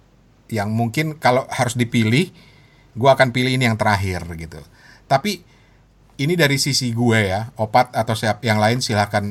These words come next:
eh, berkomentar. Kalau Murakami itu menurut gue membacanya itu lebih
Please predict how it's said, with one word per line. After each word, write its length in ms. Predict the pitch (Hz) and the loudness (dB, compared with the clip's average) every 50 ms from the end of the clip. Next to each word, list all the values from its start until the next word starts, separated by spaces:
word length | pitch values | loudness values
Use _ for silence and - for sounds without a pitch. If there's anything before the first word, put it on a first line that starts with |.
| 98 - 110 110 | -10 -12 -16 -14
eh, 400 | 107 107 101 98 98 95 98 90 92 90 82 - - - 117 117 - - - | -10 -6 -4 -4 -4 -4 -6 -8 -12 -14 -18 -20 -20 -20 -20 -20 -20 -18 -12
berkomentar. 960 | 117 110 107 110 110 127 120 113 117 110 104 98 95 117 113 110 - 147 - - _ _ _ _ _ _ _ _ _ _ | -8 -4 -4 -4 -2 -2 0 2 2 2 0 2 2 2 2 2 0 -4 -10 -14 _ _ _ _ _ _ _ _ _ _
Kalau 400 | _ - 135 135 135 135 143 139 - | _ 2 4 4 4 4 2 0 0
Murakami 640 | 151 143 143 143 135 135 - 139 139 139 143 143 | 0 2 2 4 2 2 0 0 -2 -2 -2 -4
itu 160 | 135 135 - | -6 -6 -6
menurut 320 | 185 185 175 147 131 120 - | -4 -4 -4 -4 -4 -6 -6
gue 260 | - 113 117 139 160 | -4 -2 0 0 2
membacanya 920 | 165 156 143 131 120 110 107 98 98 - - 107 104 101 104 113 127 143 | 2 2 2 2 4 4 4 4 4 2 2 0 0 2 0 -2 -4 -4
itu 340 | 143 143 - 175 180 185 175 - - - - - - - - - - - - | -6 -6 -4 -4 -4 -4 -6 -10 -18 -20 -20 -20 -20 -20 -20 -20 -20 -20 -10
lebih 580 | - 127 127 131 127 123 120 123 143 170 170 165 | -6 -4 -2 -2 -2 -2 -2 -2 0 0 0 -2